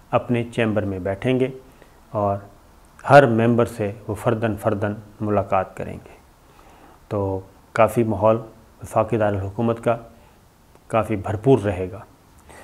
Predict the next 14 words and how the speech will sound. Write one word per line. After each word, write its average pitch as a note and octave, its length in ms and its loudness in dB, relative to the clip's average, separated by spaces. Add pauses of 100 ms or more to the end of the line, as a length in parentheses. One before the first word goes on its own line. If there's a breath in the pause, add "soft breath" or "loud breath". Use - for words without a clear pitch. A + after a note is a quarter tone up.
(260 loud breath)
तो A2 100 0 (360)
जहाँ A#2 260 4
तक B2 200 2
बात A#2 240 6
है A#2+ 160 0 (220)
वज़ीर G#2+ 340 4
आज़म A2+ 260 2
इमरान G#2+ 300 0
खान B2 280 2
की, A#2+ 140 -4 (840 loud breath)
तो B2+ 80 0
उनका C3+ 380 4
कहना A#2 360 0
है G#2+ 160 -4